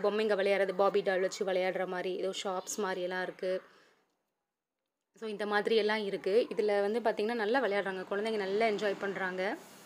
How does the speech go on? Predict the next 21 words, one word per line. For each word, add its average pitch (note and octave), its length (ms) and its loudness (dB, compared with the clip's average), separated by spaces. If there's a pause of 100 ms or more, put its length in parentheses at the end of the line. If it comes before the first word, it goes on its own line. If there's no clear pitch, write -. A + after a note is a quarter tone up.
(2250)
இது G#3 140 -8
வந்து G3+ 160 -2
இந்த A#3+ 140 -2
பாபி G3+ 380 4
டாலோட G3 400 2 (140)
ரூமு, G3+ 300 2 (240)
ஓகேங்களா? F3+ 540 -4 (680)
இதுக்கப்புறம் C4+ 460 -2
இது A#3+ 180 2
வெளியில A3 340 4
வந்து A3 60 -4
பாத்தீங்கன்னா, G3+ 360 -2
இது B3 120 -4
சின்ன B3 340 0
ஏதோ G#3+ 180 2
ப்ளே G#3 320 2
ஏரியா G3+ 260 2
மாதிரி F#3+ 300 -4
இதுவும். G3 400 -2 (680)
அதுக்கப்புறம் A#3 420 -4
பாத்தீங்கன்னா, A3 380 0